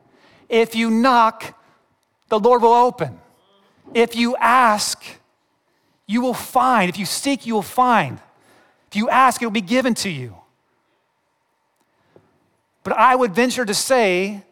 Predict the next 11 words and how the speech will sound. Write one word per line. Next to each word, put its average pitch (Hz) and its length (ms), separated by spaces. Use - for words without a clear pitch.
that 190 120
this 220 160
is 214 100
one 220 140
of 220 60
the 220 60
most 226 240
discouraging 254 800
passages 185 580
in 220 120
Scripture. 214 500